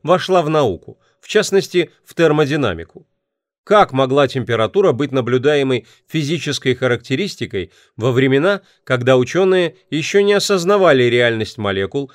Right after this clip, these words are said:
и не имели ни малейшего представления о дискретности энергетических уровней? Другими словами, что собой представляла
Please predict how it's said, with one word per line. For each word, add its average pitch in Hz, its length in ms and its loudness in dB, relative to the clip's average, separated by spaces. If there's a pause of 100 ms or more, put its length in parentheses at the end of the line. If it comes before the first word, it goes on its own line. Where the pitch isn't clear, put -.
(200)
и 143 120 -2
не 170 160 4
имели 202 280 4
ни 185 120 4
малейшего 214 540 2
представления 151 880 -2 (160)
о 190 140 -2
дискретности 165 920 -2
энергетических 185 1040 -2
уровней? 85 480 -6 (480)
Другими 110 460 -4
словами, 107 600 -2 (260)
что - 320 4
собой 151 400 4
представляла 123 800 -2